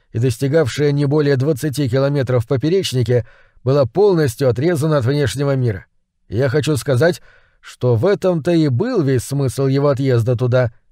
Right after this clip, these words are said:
но немногочисленное, в основном пожилое население местности, казалось, проявляло сознательное упрямство, оставаясь оторванным от современной Швеции. Несмотря на невероятную красоту земли и обилие диких животных,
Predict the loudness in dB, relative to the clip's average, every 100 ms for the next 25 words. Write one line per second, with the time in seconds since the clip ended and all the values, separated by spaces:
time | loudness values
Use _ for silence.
0 | _ -4 0 2 2 2 2 2 2 2
1 | 0 -2 -2 -4 -2 0 2 2 2 0
2 | 0 0 0 0 0 2 2 2 2 0
3 | 0 2 2 0 0 0 -2 -2 -2 0
4 | -4 -4 -20 -20 _ -6 0 0 0 0
5 | 2 2 2 2 0 -6 _ _ _ -2
6 | 0 2 0 0 0 2 2 2 2 2
7 | 2 -2 0 0 0 _ _ -6 -2 2
8 | 4 4 2 0 2 2 2 2 0 0
9 | 0 0 2 0 0 -2 -2 -2 -4 -4
10 | -12 -18 -18 _ _ _ _ _ -6 -4
11 | -2 0 2 2 2 2 2 2 2 2
12 | -2 0 -2 -2 -2 -2 0 0 0 2
13 | 2 2 2 0 0 0 0 0 0 -2
14 | 0 -2 -2 -4